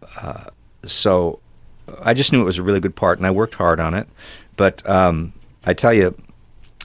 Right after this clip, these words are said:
Jennifer Grey and Jeffrey Jones and somebody else,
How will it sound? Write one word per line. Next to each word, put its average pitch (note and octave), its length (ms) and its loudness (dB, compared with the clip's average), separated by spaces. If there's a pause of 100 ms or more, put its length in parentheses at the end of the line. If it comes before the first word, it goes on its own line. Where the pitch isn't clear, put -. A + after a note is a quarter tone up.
Jennifer G#2+ 440 0
Grey F2+ 640 2
and E2 400 -6 (480)
Jeffrey G#2+ 360 -2
Jones G2 640 -2
and F2 300 -10
somebody G2+ 400 -4
else, - 300 -4